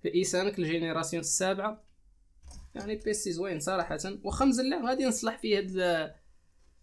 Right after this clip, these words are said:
هاد السماطي اللي ماشيين غادي نصلحهم كيف ما كتشوفوا معايا. محايدين ليه حتى الباتري ديالو، احتمال الباتري ديالو غيكون عندي.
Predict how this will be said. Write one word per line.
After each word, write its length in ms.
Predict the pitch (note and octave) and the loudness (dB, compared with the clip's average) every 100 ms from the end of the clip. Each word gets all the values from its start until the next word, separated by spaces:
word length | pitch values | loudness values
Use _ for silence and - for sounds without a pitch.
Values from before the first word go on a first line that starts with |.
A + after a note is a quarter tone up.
| _ - _ - | _ -20 _ -6
هاد 240 | D#3+ E3 | -4 -4
السماطي 640 | D#3+ D#3+ D#3+ - F3 E3+ E3+ | -2 0 4 4 4 4 2
اللي 200 | E3 E3 | 2 0
ماشيين 380 | F#3+ F#3+ C4 | 0 0 0
غادي 200 | B3 A#3 | 0 0
نصلحهم 600 | F#3+ D3 D3+ D3 D#3+ A3 - _ - - _ - | 0 0 -2 -2 -2 -2 -4 _ -20 -20 _ -4
كيف 140 | G3+ | 0
ما 140 | F3+ E3 | 0 -2
كتشوفوا 400 | D3+ D3 C#3+ C#3 | -4 -6 -4 -4
معايا. 380 | C#3 F3+ A#3+ - - - - - - - | -2 -4 -6 -12 -20 -20 -20 -20 -16 -10
محايدين 440 | E3+ F3 E3+ F3 | 0 2 4 2
ليه 160 | E3+ D#3+ | 0 -2
حتى 120 | F#3 | -4
الباتري 400 | F3 E3+ D#3 D3+ | 0 0 0 -4
ديالو، 340 | D3+ D3 C#3+ | -4 -4 -4
احتمال 400 | - - E3+ E3+ | -6 -2 0 0
الباتري 340 | E3 E3 D3+ D3+ | -2 -4 -6 -4
ديالو 260 | D3 D3 | -4 -2
غيكون 380 | D3 D3 C#3+ D#3+ | 0 -2 -2 0
عندي. 460 | D#3 G3 G#3 A#3+ | 2 2 2 0